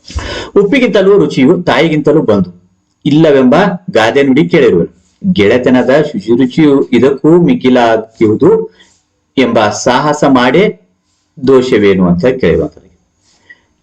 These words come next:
ಇದಕ್ಕೆ ಸಂಬಂಧಿಸಿದಂತೆ ನಿಮ್ಮದೇ ಮಾತುಗಳಲ್ಲಿ ಉತ್ತರಿಸಬೇಕಾಗಿರುವಂತದ್ದು. ಕೊಟ್ಟಿರುವ ವ್ಯಂಜನಾಕ್ಷರಗಳಿಗೆ ಸ್ವರ ಸೇರಿಸಿ ಪದ ರಚಿಸಿ ಅಂತ ಕೇಳಿರುವಂತದ್ದು. ಇವುಗಳಿಗೆ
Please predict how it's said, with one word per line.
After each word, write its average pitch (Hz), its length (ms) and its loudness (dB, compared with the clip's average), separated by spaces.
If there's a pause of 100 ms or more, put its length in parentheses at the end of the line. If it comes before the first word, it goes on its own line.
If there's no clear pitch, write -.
(640)
ಇದಕ್ಕೆ 123 280 0
ಸಂಬಂಧಿಸಿದಂತೆ 110 680 -2
ನಿಮ್ಮದೇ 107 320 0
ಮಾತುಗಳಲ್ಲಿ 98 480 0
ಉತ್ತರಿಸಬೇಕಾಗಿರುವಂತದ್ದು. 92 1080 -2
ಕೊಟ್ಟಿರುವ 123 360 0
ವ್ಯಂಜನಾಕ್ಷರಗಳಿಗೆ 113 840 0
ಸ್ವರ 107 220 0
ಸೇರಿಸಿ 107 400 -2
ಪದ 107 200 -2
ರಚಿಸಿ 107 480 -2
ಅಂತ 90 160 0
ಕೇಳಿರುವಂತದ್ದು. 92 800 0 (260)
ಇವುಗಳಿಗೆ 104 760 0